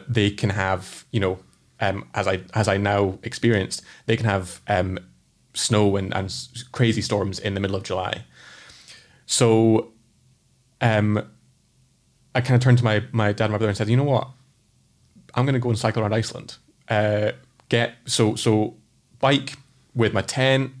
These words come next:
all my food, s-, solo, solo, no support, um, and get on my bike and cycle the sixteen hundred kilometers around Iceland, um,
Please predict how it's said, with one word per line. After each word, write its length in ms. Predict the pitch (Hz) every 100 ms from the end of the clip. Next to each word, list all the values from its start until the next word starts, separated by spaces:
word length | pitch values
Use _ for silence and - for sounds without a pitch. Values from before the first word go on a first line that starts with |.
| -
all 80 | 113
my 100 | 107
food, 300 | - 131 127
s-, 160 | 127
solo, 680 | - - - 143 139 107 -
solo, 460 | - 131 107 104
no 240 | 113 127 127
support, 500 | 123 120 104 101 - - - - _ _
um, 480 | 113 101 101 98 107 _ -
and 440 | 107 104 101 95 - _ _ _ _ -
get 160 | 127 117
on 60 |
my 60 | 113
bike 280 | 101 98 104
and 100 | 98
cycle 460 | 110 104 - 101
the 420 | 101 98 101 98 -
sixteen 460 | - 110 - 127
hundred 320 | 117 113 107
kilometers 640 | - 104 104 - 104 98 -
around 260 | 107 101
Iceland, 560 | 101 101 104 101 101 - - - - - _ _ _
um, 340 | 107 104 101